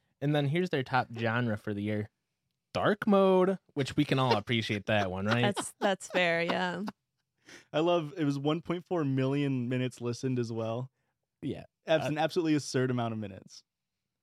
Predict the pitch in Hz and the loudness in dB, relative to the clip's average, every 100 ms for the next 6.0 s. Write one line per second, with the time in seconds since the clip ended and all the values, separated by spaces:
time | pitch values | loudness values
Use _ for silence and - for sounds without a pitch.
0 | _ _ - 208 214 254 247 - 190 185 | _ _ -8 -6 -4 -4 -4 -4 -6 -6
1 | 196 202 190 175 220 226 - _ _ _ | -8 -8 -8 -8 -10 -14 -18 _ _ _
2 | - 233 233 - _ _ _ 233 _ - | -12 -10 -12 -16 _ _ _ -10 _ -10
3 | - 165 240 202 175 165 151 147 131 110 | -4 -2 -2 -2 -4 -4 -6 -8 -8 -8
4 | 101 92 - _ _ - _ _ _ _ | -10 -14 -20 _ _ -20 _ _ _ _
5 | 131 107 85 _ _ - 240 - 127 | 0 0 -2 _ _ -8 -6 -6 -8